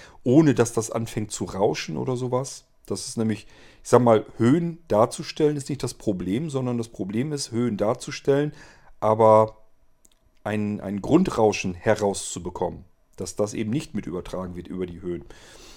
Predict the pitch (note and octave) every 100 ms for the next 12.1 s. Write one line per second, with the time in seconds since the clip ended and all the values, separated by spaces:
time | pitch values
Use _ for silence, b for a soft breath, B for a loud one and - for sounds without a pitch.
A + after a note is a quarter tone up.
0 | B - A2 B2+ A#2+ A2 A2+ A#2 G#2 G#2
1 | - A2+ - B2 - - - - - -
2 | F#2+ F2+ F2+ F2+ _ - - - A2 -
3 | - - - - C3 C3 - A#2+ - C#3
4 | C#3 A#2+ A#2 A#2+ A#2+ A#2 A2 - - A2+
5 | - A2 A#2+ A2+ A2+ A2+ B B B B
6 | _ A2 A2 F#2+ F#2 F2 F2 F2 F2+ F2+
7 | F2+ - F2 - F2 E2+ F2+ F2+ - F#2
8 | - F2+ F2 - F#2+ - F2+ - _ _
9 | _ _ _ _ _ _ _ - B B
10 | B B B B A#2 B2 B2+ B2 B2 -
11 | - A#2+ E3 C3+ B2 A#2+ G#2+ B2+ D3 D3+
12 | C#3+